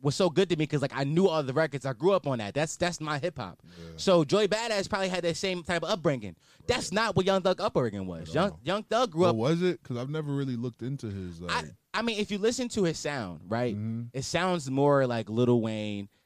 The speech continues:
Speaker 1: Southern trap
Speaker 2: Like,
Speaker 1: type
Speaker 2: Thug
Speaker 1: shit.
Speaker 2: is, like, almost thirty. How the fuck did he come up on that, but Thug didn't? Thug's, like, twenty-eight.
Speaker 1: I think it's, I think it's regional still.
Speaker 2: That's a good point.
Speaker 1: Because we
Speaker 2: Well,
Speaker 1: li-
Speaker 2: no, that makes sense because he probably grew up listening to niggas like Andre three thousand.
Speaker 1: Exactly,
Speaker 2: You know what I'm
Speaker 1: exactly.
Speaker 2: saying? And, like, the more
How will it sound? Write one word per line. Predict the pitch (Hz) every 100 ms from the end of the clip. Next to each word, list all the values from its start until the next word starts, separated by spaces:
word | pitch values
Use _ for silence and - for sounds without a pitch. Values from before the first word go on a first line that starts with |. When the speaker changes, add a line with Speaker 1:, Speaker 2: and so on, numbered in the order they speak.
| _
Speaker 1:
Southern | - - 135 127 123
trap | - 135 123
Speaker 2:
Like, | 104
Speaker 1:
type | 104
Speaker 2:
Thug | 160 202
Speaker 1:
shit. |
Speaker 2:
is, | 202 165
like, | 160
almost | - 151 156 127 -
thirty. | 104 156 104 71
How | 147 214
the |
fuck | 196 - 190 -
did | 135 107
he | 165 190
come | - 131 120
up | 107
on | 101 101
that, | 101 80
but | 95 -
Thug | 135 117
didn't? | 131 - - _ _ _ _ _ _ _ -
Thug's, | 175
like, | 190 160
twenty-eight. | - 170 170 160 131 -
Speaker 1:
I | 123
think | 143 143
it's, | 135 -
I | 107
think | - 120
it's | 110 - - - _ _ _ _
regional | - 170 104 80 69 - _ _ _ _
still. | - 80 - _ _ _
Speaker 2:
That's | 117 127 113
a |
good | 95 92
point. | - -
Speaker 1:
Because | 131 165
we | 147
Speaker 2:
Well, | 180
Speaker 1:
li- | 196
Speaker 2:
no, | 220
that | 180 190
makes | 196 -
sense | 202 180
because | 165 165 143
he | 208
probably | 208 202 170
grew | 156 139 156
up | 147
listening | 151 151 143
to | 147
niggas | 143 139 143
like | 131 131 -
Andre | 135 139 143
three | 131 139
thousand. | 139 - 165 107
Speaker 1:
Exactly, | 92 78
Speaker 2:
You | 71
know |
what | - - 101 156
I'm |
Speaker 1:
exactly. | 151
Speaker 2:
saying? | - 165 165 139
And, | 139
like, | 135 135 123
the | 127
more | 139 143 131